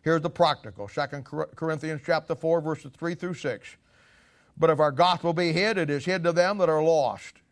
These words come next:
in whom the God of this world hath blinded the minds of them which believe not, lest the light of the glorious gospel of Christ,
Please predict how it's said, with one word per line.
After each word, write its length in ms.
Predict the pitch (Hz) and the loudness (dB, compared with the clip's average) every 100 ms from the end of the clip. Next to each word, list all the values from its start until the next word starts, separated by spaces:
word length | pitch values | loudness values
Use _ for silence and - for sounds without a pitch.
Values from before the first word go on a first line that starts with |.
| _ _ _ _ | _ _ _ _
in 140 | - 170 | -2 2
whom 220 | 180 170 | 2 2
the 100 | 151 | 0
God 260 | 139 175 180 | 4 4 4
of 80 | |
this 200 | 180 175 | 2 -2
world 260 | 175 175 151 | 0 2 2
hath 160 | 151 123 | 2 0
blinded 560 | 117 165 156 139 127 | -2 0 0 -2 -6
the 80 | 131 | -6
minds 340 | 151 156 160 | -2 -2 -2
of 120 | 147 143 | -2 0
them 240 | 156 180 | -2 -2
which 200 | 143 120 | -6 -6
believe 340 | 151 156 156 | -4 -2 -4
not, 360 | 151 160 127 - | -2 -2 -2 -2
lest 220 | 147 139 | -2 -2
the 100 | 139 | -4
light 260 | 139 151 151 | -2 0 -2
of 60 | |
the 80 | 135 | -4
glorious 420 | 120 151 151 143 110 | -4 -2 0 -2 -2
gospel 440 | 151 147 143 139 | -2 -2 -2 -8
of 140 | 131 | -8
Christ, 400 | - 151 160 208 | -4 -2 -2 -4